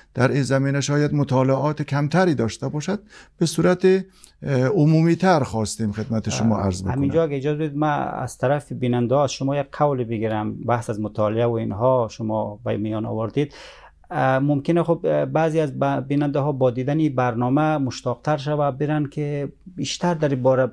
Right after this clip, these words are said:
Speaker 2: در این بحثا علاقمند بحث شوند به هر
Speaker 1: بله.
Speaker 2: صورت. شما اگر در جلسهٔ آینده، اه، انشالله اگر عمری باقی باشه و توفیقی باشه که ما خدمت شما برسیم، اگر یکی دو تا کتابی که مرتبط با این بحث باشه و متناسب با مخاطبان گرامی ما باشه هم اگر معرفی کنید
Speaker 1: انشالله.
Speaker 2: بسیار خوشحال می‌شیم.
Speaker 1: انشالله.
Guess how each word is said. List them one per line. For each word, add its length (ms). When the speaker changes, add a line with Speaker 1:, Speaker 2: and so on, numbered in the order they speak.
Speaker 2:
در 80
این 140
بحثا 500
علاقمند 680
بحث 280
شوند 220
به 80
هر 60
Speaker 1:
بله. 100
Speaker 2:
صورت. 260
شما 300
اگر 180
در 180
جلسهٔ 440
آینده، 460
اه، 240
انشالله 840
اگر 180
عمری 260
باقی 320
باشه 300
و 140
توفیقی 460
باشه 240
که 100
ما 200
خدمت 380
شما 260
برسیم، 460
اگر 240
یکی 220
دو 80
تا 120
کتابی 460
که 100
مرتبط 460
با 160
این 140
بحث 260
باشه 260
و 240
متناسب 640
با 440
مخاطبان 680
گرامی 440
ما 140
باشه 280
هم 120
اگر 160
معرفی 420
کنید 340
Speaker 1:
انشالله. 360
Speaker 2:
بسیار 640
خوشحال 420
می‌شیم. 180
Speaker 1:
انشالله. 420